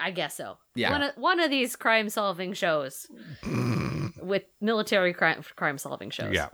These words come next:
Speaker 1: You would, it just doesn't, it's nothing. It's a nothing. I just
Speaker 3: Yeah.
Speaker 1: checked out every time.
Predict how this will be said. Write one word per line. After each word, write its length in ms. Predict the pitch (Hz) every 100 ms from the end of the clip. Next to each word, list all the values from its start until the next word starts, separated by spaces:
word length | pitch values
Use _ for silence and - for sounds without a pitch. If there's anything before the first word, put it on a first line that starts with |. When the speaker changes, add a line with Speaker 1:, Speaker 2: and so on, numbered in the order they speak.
| _
Speaker 1:
You 120 | 226 233
would, 180 | 208 -
it 160 | 254 359
just 220 | 370 -
doesn't, 300 | 311 294 262 _ _ 240
it's 340 | 226 - -
nothing. 420 | 214 175 139 131
It's 160 | 175 214
a 60 |
nothing. 460 | 190 160 - 127 98
I 280 | 147 180 165
just 280 | 185 175 -
Speaker 3:
Yeah. 80 | 185
Speaker 1:
checked 160 | -
out 220 | 156 147 -
every 260 | 151 143
time. 300 | 143 92 82